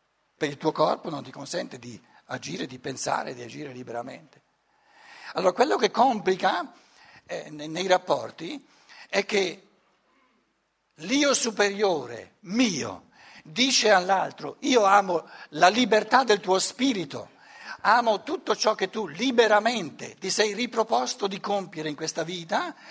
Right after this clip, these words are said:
lo amo insieme con te, lo cerchiamo insieme", però la,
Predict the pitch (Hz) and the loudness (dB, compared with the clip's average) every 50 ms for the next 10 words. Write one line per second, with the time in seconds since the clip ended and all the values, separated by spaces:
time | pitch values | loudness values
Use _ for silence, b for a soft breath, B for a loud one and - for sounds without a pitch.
0 | B B 214 208 196 220 240 254 254 226 214 208 190 - - 190 190 185 175 - | B B 0 2 6 6 8 6 6 4 2 0 -2 0 0 0 2 2 0 -2
1 | 175 170 165 - 160 B B B B B 185 196 214 - 214 202 196 - 220 208 | -2 -4 -2 -4 -6 B B B B B 2 4 4 6 4 2 2 4 4 4
2 | 202 190 185 190 190 185 - - 196 196 196 196 202 240 330 359 349 277 - B | 4 4 2 -2 -4 -4 -4 -2 -2 -2 -4 -4 -6 -6 -6 -8 -8 -10 -12 B
3 | B B B B B B B B B B B B B B B B B B B B | B B B B B B B B B B B B B B B B B B B B
4 | - 208 214 254 285 277 - - - - 170 175 175 170 165 165 160 156 - | -2 2 4 4 4 4 2 -2 -8 -2 2 2 4 4 2 0 0 -2 -4